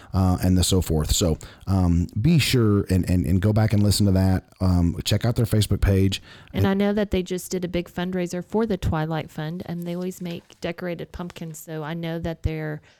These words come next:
Speaker 2: funds are there. So
Speaker 1: Yes.
Speaker 2: make sure, if you're in Dallam, Hartley County, make sure that you reach out to, um, Jay Peoples or the Twilight Fund.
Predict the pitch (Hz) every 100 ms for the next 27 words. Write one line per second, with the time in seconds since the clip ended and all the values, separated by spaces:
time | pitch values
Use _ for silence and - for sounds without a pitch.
0 | _ _ - 196 190 185 - 170 170 175
1 | 170 170 202 - 190 180 220 - - 254
2 | 220 - 240 240 220 208 208 208 202 196
3 | 208 196 196 190 185 185 - 196 185 190
4 | 180 175 175 170 - - 170 165 175 170
5 | 170 165 - 175 180 196 240 - 175 175
6 | - - 202 180 - - 139 -